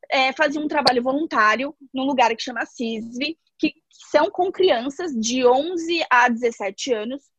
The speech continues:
Enfim, aí ele explicou mais ou menos como funcionava, que era acampame-, um acampamento, e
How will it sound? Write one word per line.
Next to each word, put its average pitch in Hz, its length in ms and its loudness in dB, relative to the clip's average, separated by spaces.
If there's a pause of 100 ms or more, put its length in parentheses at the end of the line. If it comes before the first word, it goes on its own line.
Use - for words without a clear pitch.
(400)
Enfim, 311 640 -4
aí 233 140 4
ele 302 80 -2
explicou 370 420 2
mais 339 160 0
ou 277 60 2
menos 254 240 -4
como 220 240 -6
funcionava, 285 680 2
que 240 160 0
era 214 180 2 (240)
acampame-, 262 600 0
um 233 100 -4
acampamento, 269 960 -2 (220)
e 262 320 0